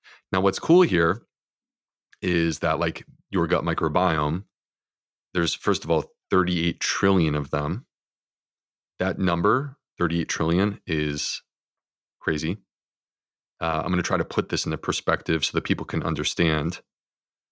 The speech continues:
that thirty-eight trillion is like, how do we get to this number? Okay. If we took all of the stars in our galaxy, all of them, there's about a hundred billion stars in our galaxy.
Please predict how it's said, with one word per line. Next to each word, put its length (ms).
that 400
thirty-eight 340
trillion 460
is 180
like, 280
how 180
do 60
we 200
get 200
to 140
this 200
number? 240
Okay. 260
If 160
we 100
took 340
all 300
of 140
the 80
stars 640
in 140
our 100
galaxy, 640
all 180
of 80
them, 200
there's 160
about 180
a 40
hundred 260
billion 340
stars 340
in 80
our 120
galaxy. 500